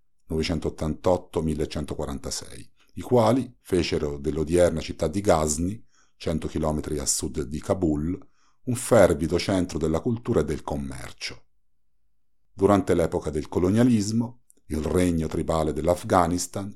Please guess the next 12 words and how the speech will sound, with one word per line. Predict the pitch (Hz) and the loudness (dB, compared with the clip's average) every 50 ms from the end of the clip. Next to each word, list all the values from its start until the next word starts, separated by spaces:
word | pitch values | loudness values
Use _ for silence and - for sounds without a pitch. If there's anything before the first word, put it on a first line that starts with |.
| - _ _ _ _ _ _ | -16 _ _ _ _ _ _
nato | - 76 85 85 82 82 - | -6 -4 -2 0 -2 -2 -4
nel | 76 76 73 73 | -6 -6 -4 -4
millesettecentoquarantasette | 73 80 80 78 76 71 - - - - - - 80 76 67 - - 78 73 73 71 - 76 76 - - 92 80 - - - 80 | -2 -2 -2 -2 -2 -4 -6 -8 -8 -8 -8 -6 -6 -6 -6 -4 -4 -4 -4 -4 -6 -6 -4 -4 -2 0 0 -2 -2 -4 -10 -10
per | 76 - 76 78 | -8 -6 -4 -4
opera | 78 - 85 73 71 71 | -2 -2 -2 -4 -4 -4
del, | 73 73 73 69 - - | -4 -4 -6 -8 -10 -14
del | - - 73 - | -8 -6 -6 -6
primo | - - - 92 92 85 80 80 | -2 2 4 4 4 4 2 0
monarca | 76 82 80 82 85 85 82 78 - - - 76 | 0 0 0 0 0 0 0 -2 -2 -4 -6 -6
di | 69 73 | -4 -4
etnia | 73 71 - - 80 76 78 80 78 73 | -8 -8 -6 -4 -2 -2 -2 -2 -4 -6
Pashtun, | - - 82 78 - - - - 101 87 80 80 87 98 107 120 | -6 -6 -4 -4 -4 -4 0 0 2 2 2 0 -2 -4 -6 -10